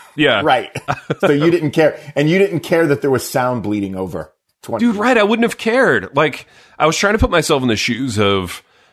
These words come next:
Speaker 1: what if I was eighteen and I was on a date at a movie? Um,
Speaker 2: Well, again, you would have been in the Loud movie anyway. Not
Speaker 1: We would have
Speaker 2: quite.
Speaker 1: been in the Loud movie, right? We wouldn't have been in the dialogue-driven Tom Hanks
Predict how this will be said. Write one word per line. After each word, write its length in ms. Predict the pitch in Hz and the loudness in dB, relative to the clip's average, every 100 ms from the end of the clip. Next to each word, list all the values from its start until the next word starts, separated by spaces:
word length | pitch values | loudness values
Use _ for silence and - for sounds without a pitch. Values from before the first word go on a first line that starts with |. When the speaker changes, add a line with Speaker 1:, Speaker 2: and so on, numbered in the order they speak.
| - | -2
Speaker 1:
what 160 | 127 | 0
if 80 | 165 | 2
I 80 | 175 | 2
was 120 | 139 | 2
eighteen 520 | 113 113 - 107 98 | 2 0 0 0 2
and 100 | 90 | 2
I 60 | 90 | 0
was 120 | 90 | 0
on 120 | 90 | 0
a 40 | 82 | -2
date 420 | 78 82 82 78 - | -2 -2 -2 -6 -8
at 100 | 90 | -6
a 60 | 82 | -4
movie? 560 | 82 85 78 67 67 67 _ _ _ _ _ _ - | -4 -4 -6 -8 -8 -14 _ _ _ _ _ _ -6
Um, 760 | 80 76 76 73 73 69 78 _ _ | -2 0 -2 -4 -8 -14 -18 _ _
Speaker 2:
Well, 120 | 120 127 | -4 -2
again, 300 | 120 135 110 | 0 0 0
you 180 | 120 | 0
would 120 | 139 147 | 2 2
have 120 | 123 | 2
been 120 | 139 | 0
in 100 | 131 | 0
the 80 | 113 | 0
Loud 360 | 107 110 113 | 2 2 2
movie 420 | 104 110 101 95 - | -2 -4 -4 -6 -6
anyway. 440 | 107 101 87 80 | -6 -6 -8 -10
Not 280 | 87 95 98 | -8 -6 -4
Speaker 1:
We 120 | 139 | 0
would 120 | 170 170 | 2 2
have 60 | |
Speaker 2:
quite. 60 | 175 | 2
Speaker 1:
been 80 | 190 | 2
in 80 | 151 | 2
the 80 | |
Loud 280 | 113 110 98 | 2 2 2
movie, 260 | 98 92 87 | 0 -4 -2
right? 240 | 92 104 | 0 2
We 140 | 127 139 | 2 2
wouldn't 200 | 151 151 | 2 2
have 80 | 131 | 0
been 140 | 139 | 2
in 60 | 127 | 0
the 80 | 113 | 0
dialogue-driven 920 | 113 107 104 101 95 113 104 101 95 | 2 2 2 0 -2 0 0 0 -4
Tom 280 | - 104 95 | -4 -2 0
Hanks 480 | 95 98 98 - | 2 0 -2 -6